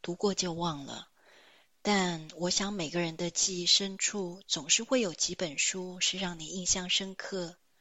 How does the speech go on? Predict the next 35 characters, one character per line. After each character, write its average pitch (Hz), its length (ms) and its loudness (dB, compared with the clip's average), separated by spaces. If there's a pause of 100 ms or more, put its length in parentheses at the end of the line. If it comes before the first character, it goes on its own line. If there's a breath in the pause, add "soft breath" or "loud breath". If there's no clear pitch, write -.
(160)
值 - 180 4
得 170 160 0
一 160 140 -6
再 160 240 0
回 147 240 -4
味 160 260 2
的。 - 160 -8 (1200)
所 - 220 4
以 190 320 0
今 240 220 2
天 254 200 2
妮 285 120 2
娜 247 160 2
的 180 100 0
阅 175 220 0
读 156 140 -6
盒 - 260 -4
子 151 340 -4
要 160 200 -4
打 - 180 -6
开 226 200 0
的 226 140 0
是 190 160 6
一 185 120 -4
本 160 200 -6
我 170 120 -4
小 - 200 0
时 156 160 6
候 175 160 -2
很 165 320 -2
喜 - 220 2
欢 156 200 -8
的 147 120 -6
童 147 280 -6
书。 165 400 0